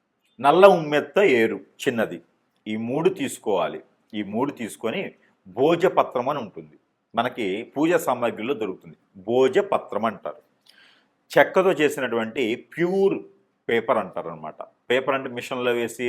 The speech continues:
రంగరించి పేపర్లో వస్తుంది కదా, అది భోజపత్రం అంటారు. మనకి చూస్తే తెలుస్తూ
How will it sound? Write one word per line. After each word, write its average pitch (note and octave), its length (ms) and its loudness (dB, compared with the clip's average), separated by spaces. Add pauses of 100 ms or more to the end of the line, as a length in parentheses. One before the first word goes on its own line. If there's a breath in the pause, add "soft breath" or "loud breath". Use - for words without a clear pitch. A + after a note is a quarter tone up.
రంగరించి A#2 520 -4 (160)
పేపర్లో B2 400 2
వస్తుంది A#2 240 -4
కదా, C#3 120 0 (160)
అది A2 120 -2 (120)
భోజపత్రం A2+ 640 -2
అంటారు. G2 320 -6 (1500)
మనకి A#2 240 -10
చూస్తే D#3 240 -4 (100)
తెలుస్తూ A#2 260 -2